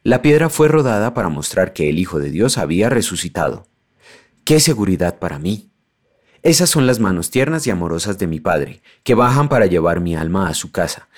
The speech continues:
y para resucitar mi polvo sin vida de su lugar de sepultura el último vida.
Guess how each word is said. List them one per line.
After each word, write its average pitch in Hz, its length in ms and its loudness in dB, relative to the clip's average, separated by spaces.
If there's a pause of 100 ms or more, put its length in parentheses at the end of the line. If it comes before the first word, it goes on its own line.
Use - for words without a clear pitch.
(140)
y 131 100 0
para 123 240 2
resucitar 113 580 0
mi 151 140 0
polvo 104 380 2
sin 85 260 -2
vida 90 260 2
de 104 120 -2
su 92 160 -4
lugar 85 320 -2
de 98 80 -2
sepultura 82 580 -8
el 71 100 -6
último 127 460 -2
vida. 69 360 -8